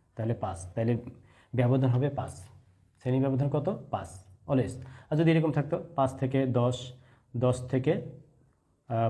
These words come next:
পনেরো, পনেরো থেকে বিশ, তাহলে তো সরাসরি আমরা বিয়োগ দিয়েই পাচ্ছি। কিন্তু অন্তর্ভুক্ত খে-, ক্ষেত্রে, অর্থাৎ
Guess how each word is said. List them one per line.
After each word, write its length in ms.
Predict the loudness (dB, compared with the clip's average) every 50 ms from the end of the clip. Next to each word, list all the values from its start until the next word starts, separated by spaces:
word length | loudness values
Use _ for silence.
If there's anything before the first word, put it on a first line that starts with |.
| 2 2
পনেরো, 440 | 4 4 4 4 4 2 0 0 0
পনেরো 200 | 2 2 4 4
থেকে 240 | 2 2 2 2 2
বিশ, 260 | 2 2 0 0 0
তাহলে 240 | 0 0 2 2 0
তো 100 | 0 0
সরাসরি 460 | 0 2 2 2 2 2 2 2 4
আমরা 160 | 4 4 4
বিয়োগ 220 | 4 4 4 4
দিয়েই 360 | 4 2 2 0 0 -4 -8 -12 -12 -10
পাচ্ছি। 320 | -10 -10 -10 -12 -14 -16 -16 -18 -20 -20 _ _ _ _ _ _ _ _ _ _ _ -2
কিন্তু 240 | 0 0 2 2 2
অন্তর্ভুক্ত 560 | 4 4 2 4 2 2 2 0 0 2 0
খে-, 360 | 2 2 2 2 2 2 -2 -2
ক্ষেত্রে, 340 | 0 0 0 0 0 0 0
অর্থাৎ 480 | 0 -2 0 0 0 0 0 -2 -6